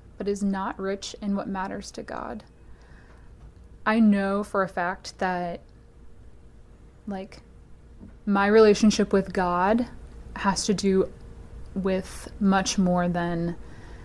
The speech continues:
um, mm, let me rephrase this. I think this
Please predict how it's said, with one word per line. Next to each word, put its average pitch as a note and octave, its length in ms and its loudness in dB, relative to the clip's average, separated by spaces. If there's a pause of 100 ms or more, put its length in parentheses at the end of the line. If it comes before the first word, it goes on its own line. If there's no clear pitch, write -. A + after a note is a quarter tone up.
(180)
um, F3 540 2 (1800)
mm, F#3 260 0 (140)
let - 80 -4
me - 80 -2
rephrase - 340 -6
this. - 380 -6 (3000)
I G#3+ 80 2
think A3+ 180 8
this B3 300 8